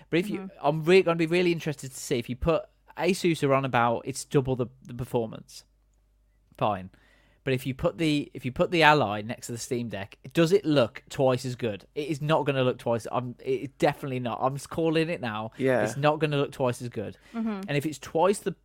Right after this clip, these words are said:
Speaker 1: the, the, uh, price, but the game, the games don't look, they look marginally better. For me, that's just not, they're not in the right
Speaker 2: But
Speaker 1: realm
Speaker 2: that's, like,
Speaker 1: of
Speaker 2: it's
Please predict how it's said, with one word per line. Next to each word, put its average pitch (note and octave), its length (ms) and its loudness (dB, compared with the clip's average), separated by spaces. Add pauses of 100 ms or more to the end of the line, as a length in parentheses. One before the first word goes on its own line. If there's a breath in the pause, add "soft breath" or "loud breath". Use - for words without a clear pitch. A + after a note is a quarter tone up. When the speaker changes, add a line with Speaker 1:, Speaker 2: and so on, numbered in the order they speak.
Speaker 1:
the, C#3+ 180 -2 (260)
the, C3+ 380 0 (160)
uh, A#2+ 220 0
price, - 720 -4 (1700)
but D#3 220 2
the D#3+ 80 -4
game, D#3 600 2
the D3+ 140 -2
games D3+ 400 2
don't D3 200 6
look, C#3+ 300 2 (1040)
they D#3+ 180 6
look D#3+ 140 2
marginally D3 600 2
better. C3 460 -2 (420)
For - 160 -4
me, D#3+ 280 2
that's C3+ 240 -2
just C#3 180 -6
not, C3+ 440 -4
they're D3 140 4
not D3+ 260 -2
in D3+ 100 -6
the C#3 100 -4
right C3 380 0
Speaker 2:
But C4+ 140 8
Speaker 1:
realm C4 40 6
Speaker 2:
that's, C4 280 6
like, C#4 180 8
Speaker 1:
of A3+ 60 2
Speaker 2:
it's C#4 180 4